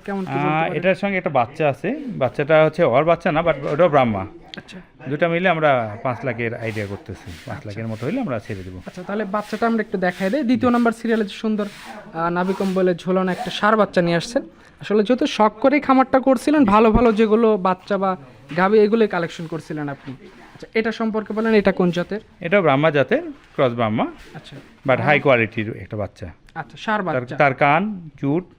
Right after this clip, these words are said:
Speaker 1: হুম।
Speaker 2: সবই, নাভি টাভি সবই ভালো।
Speaker 1: সবকিছু মিলে
Speaker 2: বয়স
Speaker 1: পছন্দসই একটা গরু।
Speaker 2: পছন্দসই, ছয় মাসের মতো বয়স।
Speaker 1: ছয় মাস বয়স।
Speaker 2: বয়স।
Speaker 1: খাবার দাবার সব ঠিকঠাক আছে?
Speaker 2: সবই খাবার দাবার করে।
Speaker 1: খামারের গরুর, আহ, ভ্যাকসিন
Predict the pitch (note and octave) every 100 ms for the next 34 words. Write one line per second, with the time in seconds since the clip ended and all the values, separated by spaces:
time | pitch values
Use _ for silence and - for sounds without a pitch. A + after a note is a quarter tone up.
0 | _ - D#3+ D3+ C3 G2+ G#2 A#2 B2+ C3+
1 | D#3+ C#3+ B2 G#2+ A2+ G2+ F#2+ F2+ - -
2 | A#3 B3 A#3 A#3 C4+ C4 F#3 D3+ A3 G3+
3 | G3 D#3 D#3+ F#3+ F#3+ E3 D3 D4 C4+ G3
4 | D3+ C3+ C#3+ B2+ B2+ G#2+ F#2 - - -
5 | A3+ G3+ E3 D3+ D3+ C3+ C3 A2+ - _
6 | - A3+ G#3+ G3+ G3 G#3 - G3 - F#3
7 | F3+ F3+ C#3+ G#2 G2+ G2 G2+ F#2+ F#2 F2
8 | - - G3 G3 F#3+ F#3 F#3+ F#3 G3 F3+
9 | E3 E3+ F#3+ - G#3